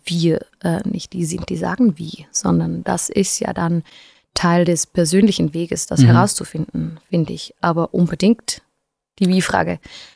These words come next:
Speaker 1: Vielleicht machen wir das das nächste Mal.
Speaker 2: Das wäre eigentlich der, ein guter Anfang für,
Speaker 1: Mhm.
Speaker 2: für die nächste Folge. Also wir sagen, kann Gewinn sein.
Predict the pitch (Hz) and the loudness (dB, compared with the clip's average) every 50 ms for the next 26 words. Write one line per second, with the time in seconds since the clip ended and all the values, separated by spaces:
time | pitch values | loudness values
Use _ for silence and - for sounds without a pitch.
0 | _ _ _ _ - - 180 - - - 175 - - 202 190 185 196 190 - - | _ _ _ _ -4 -2 -2 -2 -2 -6 -4 0 0 0 0 0 -4 -6 -8 -10
1 | - - 190 196 - - - 170 160 - - 160 - - _ _ - - 147 143 | -8 -6 -6 -6 -6 -6 -4 -4 -4 -2 -4 -6 -8 -10 _ _ 0 0 2 2
2 | - - 151 147 - 117 139 135 135 135 - - - 139 131 127 127 127 127 123 | 4 4 4 4 4 4 4 4 4 2 0 0 2 4 4 6 6 6 4 4
3 | 123 113 - - - - - 139 117 156 160 - 156 - - 139 147 - - 143 | 2 0 -4 -14 -8 0 0 2 2 2 2 2 2 2 2 0 0 2 2 0
4 | 143 139 - - 135 135 135 120 120 131 131 127 131 127 127 - - - - 147 | 2 2 4 4 4 4 2 2 0 2 2 4 4 2 0 -2 -6 -4 0 2
5 | 147 156 160 151 - 110 117 143 135 127 139 139 139 139 139 139 135 - - - | 4 4 4 2 0 2 2 2 4 4 4 4 4 4 4 2 2 0 -4 -20
6 | - - _ _ _ _ _ _ _ - - - 165 190 202 208 202 151 151 139 | -20 -20 _ _ _ _ _ _ _ -2 4 6 8 8 8 8 6 6 6 6
7 | 131 156 165 160 160 151 127 117 117 123 123 123 143 180 247 269 - | 6 6 6 6 6 6 4 4 4 4 4 4 4 4 4 4 2